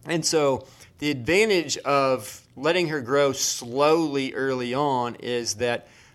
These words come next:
I'm not spending as much on maintenance because now her average body weight is gonna be less because she's not growing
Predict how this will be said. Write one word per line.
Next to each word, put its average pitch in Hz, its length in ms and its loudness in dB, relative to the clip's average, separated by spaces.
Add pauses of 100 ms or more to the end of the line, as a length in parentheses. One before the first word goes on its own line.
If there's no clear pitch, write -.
(160)
I'm 139 280 2
not 127 300 2
spending 139 440 -2
as 120 160 -6
much 120 360 -4
on 123 240 -6
maintenance 175 480 -4
because 120 440 -6
now 135 520 -2
her 120 240 -6
average 127 440 -2
body 160 320 4
weight 120 280 -2
is 110 120 -12
gonna 120 260 -6
be 123 220 -6
less 135 540 -2
because 123 500 -2
she's 117 280 -8
not 123 300 -2
growing 135 480 0